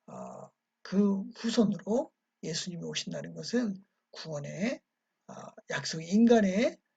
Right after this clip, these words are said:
노력이나 육정으로 되지 않는다는 것을 보여줍니다. 이제 요셉이 가정총무가 되어 충성했지만 그는 보디발의 아내 모함을 받아서 감옥에,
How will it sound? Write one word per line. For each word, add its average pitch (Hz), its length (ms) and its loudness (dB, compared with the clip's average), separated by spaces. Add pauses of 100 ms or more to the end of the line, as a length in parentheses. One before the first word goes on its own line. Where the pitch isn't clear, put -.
(180)
노력이나 165 760 -4 (480)
육정으로 185 460 0
되지 160 260 -6
않는다는 185 460 -4
것을 196 460 0 (100)
보여줍니다. - 600 -14 (600)
이제 160 380 2
요셉이 185 640 -2 (520)
가정총무가 208 720 6
되어 190 560 2
충성했지만 190 920 -2 (380)
그는 208 420 -2 (680)
보디발의 185 380 4
아내 165 360 -4
모함을 175 460 -4
받아서 165 640 -4 (440)
감옥에, 175 680 -2